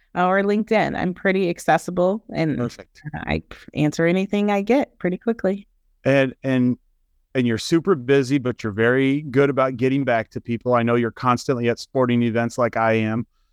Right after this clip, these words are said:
Speaker 1: <laughs> Yeah.
Speaker 2: Um, but my final question, fifty, sixty, seventy years from now, when life slows down and you look back at the impact you've had, what for you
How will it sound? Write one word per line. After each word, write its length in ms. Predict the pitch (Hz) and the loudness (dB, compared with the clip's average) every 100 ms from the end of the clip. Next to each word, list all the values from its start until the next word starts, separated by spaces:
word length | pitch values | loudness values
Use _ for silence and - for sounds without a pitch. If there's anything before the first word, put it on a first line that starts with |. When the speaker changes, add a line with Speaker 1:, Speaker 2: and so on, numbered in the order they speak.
| - | -18
Speaker 1:
<laughs> 160 | 392 403 | -18 -16
Yeah. 420 | 370 285 139 123 | -8 -2 0 0
Speaker 2:
Um, 180 | 113 - _ _ _ _ _ _ _ _ _ _ _ _ _ _ _ _ - | -4 -8 _ _ _ _ _ _ _ _ _ _ _ _ _ _ _ _ -4
but 100 | 165 | 0
my 160 | 151 | 0
final 380 | 131 - 151 151 | 0 0 2 2
question, 720 | - 123 110 - 107 98 98 - _ _ _ _ _ - | 0 -2 -2 -4 -6 -6 -10 -16 _ _ _ _ _ -10
fifty, 400 | - 196 - 185 | 2 2 2 -2
sixty, 380 | - 180 - 170 | 0 0 0 -4
seventy 440 | - 170 170 170 | 0 2 2 2
years 300 | 147 139 127 | 2 2 2
from 160 | - 131 | -2 0
now, 240 | 113 120 | 2 2
when 180 | 113 110 | 0 0
life 220 | 120 135 | 0 -2
slows 360 | - 143 139 117 | -2 0 0 0
down 440 | 110 95 92 95 _ _ _ _ _ _ _ _ | -4 -4 -6 -10 _ _ _ _ _ _ _ _
and 180 | - 110 | -2 0
you 120 | 127 | 2
look 300 | 156 165 - - | 2 2 0 -2
back 480 | 98 92 - - _ _ _ _ _ _ - | -2 -2 -10 -20 _ _ _ _ _ _ -4
at 140 | 120 | -4
the 140 | 120 127 | 0 0
impact 420 | 151 143 135 - | 2 0 0 0
you've 140 | 123 | -4
had, 440 | - 95 95 98 92 _ _ _ _ _ _ 147 151 _ _ _ _ | -2 -8 -8 -10 -14 _ _ _ _ _ _ _ _ _ _ _ _
what 480 | 226 123 147 196 _ | -8 2 2 2 _
for 200 | - 175 | 0 2
you 520 | 127 120 127 120 | 2 2 2 2